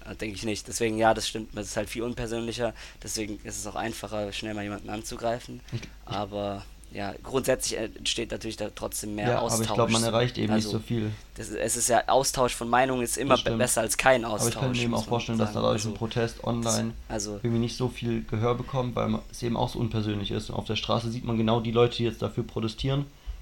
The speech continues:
Speaker 2: Und im Internet sieht man das halt nicht. Da siehst du die Posts, aber das ist auch so unpersönlich, dass es, glaub ich, halt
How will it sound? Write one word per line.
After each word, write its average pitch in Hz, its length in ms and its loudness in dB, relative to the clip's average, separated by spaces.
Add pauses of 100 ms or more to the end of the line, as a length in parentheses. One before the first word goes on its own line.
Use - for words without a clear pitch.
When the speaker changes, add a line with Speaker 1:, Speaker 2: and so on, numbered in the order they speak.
Speaker 2:
Und 117 100 -2
im 107 80 -2
Internet 120 380 0 (100)
sieht 131 180 -4
man 113 140 0
das - 180 -4
halt 104 140 2
nicht. 107 180 -2
Da 107 100 0
siehst 117 220 -6
du 110 40 -8
die 107 100 -4
Posts, 127 440 0
aber 107 120 -2
das 107 100 -8
ist - 80 -10
auch 117 140 -2
so - 120 -6
unpersönlich, 113 580 0
dass 120 160 -6
es, - 100 -12
glaub 110 180 2
ich, 110 120 -4 (1160)
halt 110 280 0